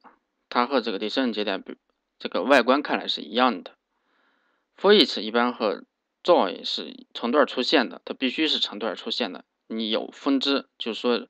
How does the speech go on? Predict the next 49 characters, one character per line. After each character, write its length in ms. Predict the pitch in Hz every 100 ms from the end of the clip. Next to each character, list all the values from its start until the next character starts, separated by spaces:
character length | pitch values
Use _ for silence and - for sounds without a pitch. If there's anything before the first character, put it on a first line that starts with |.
| _
有 180 | 117 107
分 260 | 143 156
必 120 | 151 131
有 140 | 95
合， 340 | - 92 95 _ _ _
你 80 | 110
前 180 | - 117
面 160 | 139
分 240 | 120 156 160
出 120 | -
来， 140 | 127 -
后 160 | - 123
边 160 | 110
必 100 | 127
须 140 | 113 113
合 180 | -
到 140 | 110 120
一 80 | 117
块 160 | 160
儿， 100 | - _
这 120 | -
样 200 | 117 90
才 280 | - - 104
是 200 | - 95
一 40 | 90
个 100 | 98
完 240 | 107 123
整 160 | 117 -
的 80 |
一 60 | 85
个 160 | - 78
流 100 | -
程。 240 | - - _ _ - - -
咱 100 | -
们 80 | 113
首 120 | 113
先 200 | 110 110
画 300 | - 131 110
一 40 | 101
个 240 | - - _ _ _ -
节， 180 | - - _ _ _ _ -
整 160 | 113 104
个 160 | 110
流 100 | 101
程， 320 | 101 104 - -
开 160 | 127
始 120 | 117
节 120 | 104 104
点、 220 | 98